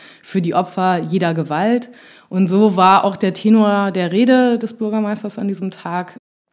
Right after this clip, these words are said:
Und, ähm, das fand ich schon nochmal enttäuschend in dem, was wirklich in den Monaten davor auch dokumentiert war, was inzwischen ja auch öffentlich bekannt war,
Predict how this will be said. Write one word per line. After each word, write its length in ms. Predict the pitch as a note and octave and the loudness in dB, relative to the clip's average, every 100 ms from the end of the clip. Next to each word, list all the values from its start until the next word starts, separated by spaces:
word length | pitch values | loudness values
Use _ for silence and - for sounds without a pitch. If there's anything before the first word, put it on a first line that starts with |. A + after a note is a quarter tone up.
| _ - | _ -10
Und, 520 | F#3 F3+ F3+ F3 - | -2 2 2 2 -4
ähm, 320 | - F3 F3 E3 | -4 -2 0 -2
das 220 | E3 E3 | -4 -6
fand 240 | E3 G3 | -2 0
ich 140 | G3 F#3+ | 0 -2
schon 360 | F#3 F#3 F#3 - - _ _ _ - | -4 -2 -4 -8 -20 _ _ _ -2
nochmal 460 | F#3+ F#3+ G3+ G3 | -2 2 2 4
enttäuschend 760 | F#3+ F#3 - G3 A3+ G#3 G#3+ G#3 | 0 -2 0 0 2 2 2 -2
in 220 | F#3+ F3 | -4 0
dem, 340 | F#3+ G#3 F#3+ | 2 2 2
was 200 | E3+ E3+ | -2 -4
wirklich 280 | F3+ - F#3 | -8 -8 -6
in 80 | F#3+ | -2
den 80 | F3+ | 0
Monaten 420 | F#3 G#3+ G#3+ G3 | 2 2 2 -2
davor 380 | E3+ - G3 G3+ | -2 -2 0 0
auch 140 | F#3 | -2
dokumentiert 720 | F#3+ E3 F3 E3+ E3 C4 C4 | -8 -6 -4 -4 0 0 0
war, 220 | A3 F#3+ E3+ | 0 0 -2
was 140 | E3 | -6
inzwischen 360 | F3+ - E3 F3+ | -10 -10 -6 -6
ja 100 | E3 | -6
auch 160 | - | -8
öffentlich 380 | - F#3 F#3 - | -6 -4 -4 -6
bekannt 440 | D#3+ - G3+ A3+ | -10 -2 0 -2
war, 280 | A3 F#3 F#3+ | -4 -6 -8